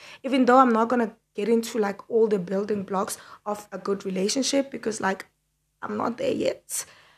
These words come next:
But these are the things, these are the mistakes that I have made in my past relationships or in a relationship that I thought was the one, where I was not communicating in a better way, where I was constantly disregarding my partner's feelings,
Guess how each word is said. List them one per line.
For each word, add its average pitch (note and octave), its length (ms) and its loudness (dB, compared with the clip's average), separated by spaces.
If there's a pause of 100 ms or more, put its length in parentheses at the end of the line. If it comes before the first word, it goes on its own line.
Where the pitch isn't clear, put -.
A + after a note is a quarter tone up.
(160)
But A3 580 6 (420)
these C4 240 2
are C#4+ 80 6
the A3 120 2
things, A3 480 2
these C4 180 4
are C#4 100 6
the A#3 80 6
mistakes - 760 -2 (220)
that G#3 220 -6
I A3 140 2
have A#3+ 320 -2
made F#3+ 380 -2 (300)
in A3+ 360 2
my G3+ 200 0
past - 420 -4
relationships F#3+ 800 -2
or G3 180 4
in A#3 140 4
a G#3 80 4
relationship G#3 720 0
that G3 200 -6
I G3 120 0
thought G3+ 380 -2 (120)
was F#3 380 0
the F#3 100 -4
one, G3 400 2 (420)
where G#3+ 320 10
I G#3 60 4
was G3+ 220 2
not G#3 220 -4
communicating G3 800 -2
in G3 140 -4
a F#3 80 -2
better F#3+ 240 -2
way, F#3+ 220 0
where F#3+ 260 0
I - 60 -2
was F3+ 260 0 (340)
constantly A#3 600 2
disregarding F#3+ 800 -2
my F#3 140 0
partner's F#3 520 -8
feelings, G3+ 460 2